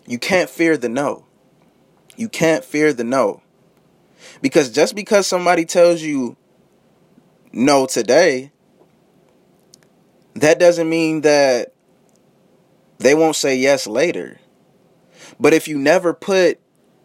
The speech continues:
you know, whatever it is in their head, then they'll never know. And you'll never know. You'll never know.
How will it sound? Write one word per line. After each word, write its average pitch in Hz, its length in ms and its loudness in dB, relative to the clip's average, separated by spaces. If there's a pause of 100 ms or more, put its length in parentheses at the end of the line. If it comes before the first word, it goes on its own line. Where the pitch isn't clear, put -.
(320)
you 165 120 2
know, 139 180 2
whatever 151 440 2
it 147 140 2
is 156 500 0 (260)
in 143 160 0
their 120 180 2
head, 165 560 0 (1160)
then 156 120 4
they'll 185 200 4
never 185 280 -2
know. 180 380 -6 (520)
And 143 140 0
you'll 240 220 0
never 120 260 0
know. 82 320 -8 (2500)
You'll 214 260 2
never 170 280 -2
know. 101 340 -8